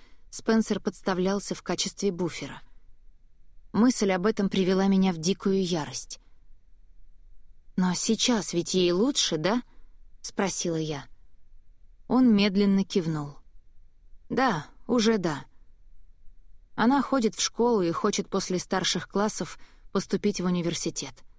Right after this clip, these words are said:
Но это будет сложно. Людей с афазией часто считают отсталыми или обращаются с ними как с маленькими детьми.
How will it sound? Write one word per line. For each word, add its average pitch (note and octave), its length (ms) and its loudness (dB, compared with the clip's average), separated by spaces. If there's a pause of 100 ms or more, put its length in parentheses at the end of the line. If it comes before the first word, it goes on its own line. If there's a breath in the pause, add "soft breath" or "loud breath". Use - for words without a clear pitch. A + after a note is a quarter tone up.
(480)
Но A3 220 4
это A3 220 2
будет F#3 300 0
сложно. D3+ 520 -2 (640)
Людей A3 400 4
с - 120 -4
афазией G3+ 540 2
часто - 340 -2
считают G3 500 0
отсталыми D3+ 680 -2 (380 soft breath)
или A3 140 6
обращаются G#3 720 2
с - 120 -2
ними G3+ 200 4
как F3 200 -4
с - 80 -4
маленькими F3+ 500 0
детьми. D#3 460 -6